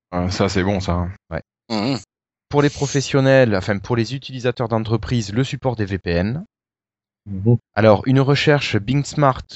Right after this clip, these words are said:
Speaker 2: qui serait identique à celle qui existe maintenant sur Windows Phone huit point un.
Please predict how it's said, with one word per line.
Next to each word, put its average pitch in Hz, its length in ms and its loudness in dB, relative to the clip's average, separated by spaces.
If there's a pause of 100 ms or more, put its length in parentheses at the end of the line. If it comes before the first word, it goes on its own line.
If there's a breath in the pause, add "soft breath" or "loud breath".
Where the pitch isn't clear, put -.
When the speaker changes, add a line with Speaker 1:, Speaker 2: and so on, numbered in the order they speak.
Speaker 2:
qui - 100 -16
serait 110 320 -2
identique 131 460 -2
à 104 40 0
celle 104 240 -4
qui 104 100 -4
existe 101 320 -6
maintenant 101 540 -4
sur 95 240 -8
Windows 98 240 -2
Phone 92 280 -6
huit 90 180 -6
point 87 140 -6
un. 113 180 -4